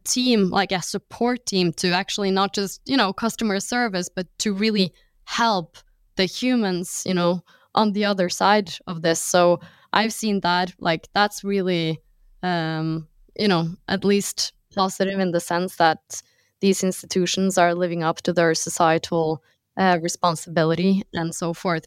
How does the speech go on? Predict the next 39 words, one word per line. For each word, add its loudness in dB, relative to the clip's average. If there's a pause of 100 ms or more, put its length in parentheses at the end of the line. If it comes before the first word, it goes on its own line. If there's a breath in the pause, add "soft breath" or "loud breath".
But, 2 (460 soft breath)
you 2
know, 2
talking 0
about -2
scam 0
calls, -2
and -2
we -2
cannot -2 (180)
not 2
talk -2
about 0 (100)
A -2
I. -2
So -4 (260)
how 2
do 0
we 0
think 0
this 0
will 2
be 0 (340)
in 0
the -8
future -2
now 0
that 0
all 0
the -2
criminals 0
have -4
Chat -4
G -4
P -6
T 2
and -2
dali 0
and -2